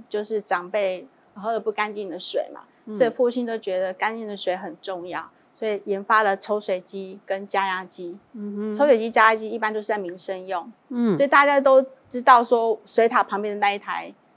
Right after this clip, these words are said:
Speaker 1: 就是我们家的产品，
Speaker 2: 嗯哼。
Speaker 1: 就一直觉得说，哎，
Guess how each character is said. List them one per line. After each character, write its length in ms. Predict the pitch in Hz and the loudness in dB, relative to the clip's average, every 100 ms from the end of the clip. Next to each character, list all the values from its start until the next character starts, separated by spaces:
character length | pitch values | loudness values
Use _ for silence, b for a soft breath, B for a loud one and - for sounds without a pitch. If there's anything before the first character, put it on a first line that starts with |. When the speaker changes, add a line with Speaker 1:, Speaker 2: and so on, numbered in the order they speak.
| - | -8
Speaker 1:
就 80 | |
是 140 | 220 233 | -2 0
我 80 | 185 | -2
们 100 | 185 | 0
家 140 | 214 | 0
的 100 | 202 | 2
产 300 | 190 170 180 | 2 0 -4
品， 260 | - 170 - - | -10 -12 -12 -10
Speaker 2:
嗯 180 | 202 | -4
哼。 20 | 208 | 0
Speaker 1:
就 80 | |
一 140 | 320 349 | 4 4
直 160 | 269 | 4
觉 180 | 226 226 | 0 2
得 80 | 226 | 2
说， 320 | 233 262 254 - | 6 6 4 0
哎， 200 | 277 | -2